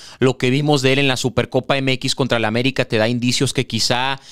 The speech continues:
va a ser el hombre más importante en el ataque de los Tigres por encima de Guiñac, por encima de Córdoba.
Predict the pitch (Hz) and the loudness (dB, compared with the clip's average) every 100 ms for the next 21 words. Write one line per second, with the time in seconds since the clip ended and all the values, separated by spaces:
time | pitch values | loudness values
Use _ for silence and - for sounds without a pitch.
0 | - - 135 139 147 147 147 143 143 143 | -20 -6 -4 0 2 2 2 2 0 0
1 | 156 - 123 - 143 151 139 113 - 120 | -4 0 0 0 0 0 0 0 -2 -2
2 | 135 123 110 - 120 123 - 110 107 98 | 0 0 0 0 0 0 0 0 0 0
3 | 120 117 107 101 110 135 - - 104 98 | 0 0 0 0 0 -2 -2 -2 0 0
4 | 113 113 104 - 143 143 147 143 | 0 0 0 2 2 4 2 0